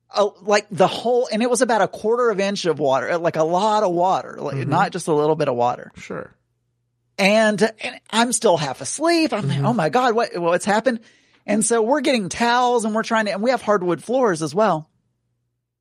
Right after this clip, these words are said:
Speaker 1: And so I, I don't know if that's relevant other than I keep thinking, "Oh,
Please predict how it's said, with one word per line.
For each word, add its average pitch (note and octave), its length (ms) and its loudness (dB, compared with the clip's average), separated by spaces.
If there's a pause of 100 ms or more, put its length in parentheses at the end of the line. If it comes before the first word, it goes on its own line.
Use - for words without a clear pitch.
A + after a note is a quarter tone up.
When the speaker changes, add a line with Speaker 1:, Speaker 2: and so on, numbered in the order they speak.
(360)
Speaker 1:
And F#3+ 180 -6
so D#3+ 420 2 (640)
I, - 240 -2
I E3+ 40 4
don't F3+ 120 2
know D#3+ 120 4
if D3+ 80 -2
that's C#3 220 0
relevant D#3 500 2
other D3 280 2
than C3+ 300 0
I C#3 140 -2
keep - 240 -8
thinking, D3+ 460 -4
"Oh, D3 380 2